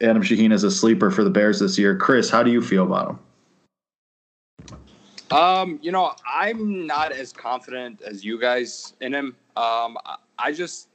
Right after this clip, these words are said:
Speaker 2: think he has to prove pretty much everything. Like, I, I, I just, I mean, he's
Speaker 1: Yeah, absolutely.
Speaker 2: he's, he's done virtually nothing,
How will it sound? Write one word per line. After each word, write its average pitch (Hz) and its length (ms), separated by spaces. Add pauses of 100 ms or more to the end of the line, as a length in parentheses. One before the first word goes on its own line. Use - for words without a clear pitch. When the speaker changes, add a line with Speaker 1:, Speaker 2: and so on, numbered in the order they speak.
(120)
Speaker 2:
think 151 240
he 123 160
has 120 220
to 113 100
prove 127 460
pretty 120 240
much 104 260
everything. 135 520 (260)
Like, 98 200
I, 120 460
I, 127 60
I 147 60
just, 127 260 (180)
I 110 60
mean, 123 140
he's 139 100
Speaker 1:
Yeah, 95 220 (140)
absolutely. 113 680
Speaker 2:
he's, - 180 (240)
he's 143 180
done 139 240
virtually 107 440
nothing, 98 420